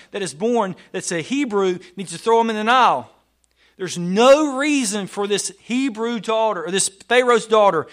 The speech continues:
to have compassion on Moses, this Hebrew child, except for God himself desiring to have favor on Moses and allowing,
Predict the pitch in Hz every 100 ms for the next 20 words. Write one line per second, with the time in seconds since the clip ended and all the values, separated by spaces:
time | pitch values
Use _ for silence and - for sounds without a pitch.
0 | - - - 202 196 190 208 240 226 -
1 | 165 139 _ _ _ _ 202 240 233 208
2 | 190 180 220 233 165 170 - 175 - 214
3 | 196 190 - 202 180 147 - _ _ _
4 | _ _ - 175 - - - 269 226 -
5 | - 202 180 165 139 - _ _ _ _
6 | 131 170 208 214 196 190 - - 190 143
7 | 127 - _ _ 143 156 147 165 175 175
8 | 170 139 151 156 - _ _ _ - -
9 | 220 240 180 147 127 - 170 180 180 175
10 | 156 160 170 156 139 160 147 - - _
11 | 175 170 196 214 220 190